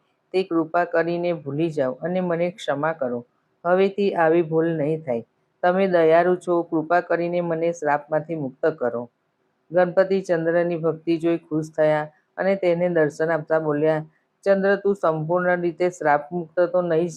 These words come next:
થાય, તેમ છતાં તારા વ્રતથી હું ખુશ થઈને હું શ્રાપને થોડો હળવો બનાવું છું." જો કોઈ પણ વ્યક્તિ ભાદરવા સુદ બીજના ચંદ્રના દર્શન કરી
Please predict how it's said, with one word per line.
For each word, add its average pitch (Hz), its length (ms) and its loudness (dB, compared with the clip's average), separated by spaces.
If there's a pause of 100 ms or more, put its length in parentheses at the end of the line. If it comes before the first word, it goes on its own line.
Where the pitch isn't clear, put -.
થાય, 127 220 0 (540)
તેમ 190 320 4
છતાં 190 260 2
તારા 165 360 2
વ્રતથી 170 440 0
હું 175 280 -4
ખુશ 170 200 -2 (140)
થઈને 185 400 2 (360)
હું 190 120 -2
શ્રાપને 170 560 0
થોડો 175 300 2
હળવો 147 320 0
બનાવું 147 480 0
છું." 117 300 -10 (540)
જો 185 240 0
કોઈ 185 200 4
પણ 190 260 0
વ્યક્તિ 180 360 0
ભાદરવા 160 560 2
સુદ 175 220 0
બીજના 165 580 0
ચંદ્રના 165 580 0
દર્શન 160 480 -2
કરી 165 380 0